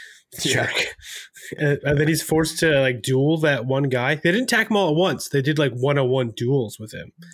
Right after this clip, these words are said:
Speaker 1: Yeah.
Speaker 2: And he, Boba lost in melee combat. And as we saw in Mandalorian, he learns how to fight with a gaffi stick extremely well. So I, I think there's going to be more flashbacks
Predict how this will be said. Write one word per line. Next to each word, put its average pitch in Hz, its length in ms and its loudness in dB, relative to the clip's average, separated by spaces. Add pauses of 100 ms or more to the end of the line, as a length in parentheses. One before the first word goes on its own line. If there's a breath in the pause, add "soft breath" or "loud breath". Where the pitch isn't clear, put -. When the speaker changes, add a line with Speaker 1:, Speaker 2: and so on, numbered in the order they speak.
(320 loud breath)
Speaker 1:
Yeah. 127 320 2
Speaker 2:
And 127 360 0
he, 143 640 0 (140)
Boba 175 280 2
lost 139 460 0
in 131 140 0
melee 135 280 2
combat. 113 600 -4 (400 loud breath)
And 127 240 -2
as 143 220 0
we 147 120 2
saw 175 580 0 (640)
in 143 280 2
Mandalorian, 135 680 2
he 131 120 -2
learns 143 360 2
how 151 120 2
to 123 100 -2
fight 135 280 -2
with 135 100 0
a 127 40 -4
gaffi 120 400 -2
stick - 260 -6
extremely 135 600 0
well. 123 540 -6
So - 200 -4
I, 127 160 0
I 135 120 0
think 196 380 0
there's 165 160 2
going 147 240 2
to 135 60 0
be 131 100 2
more 127 340 0
flashbacks 170 920 -2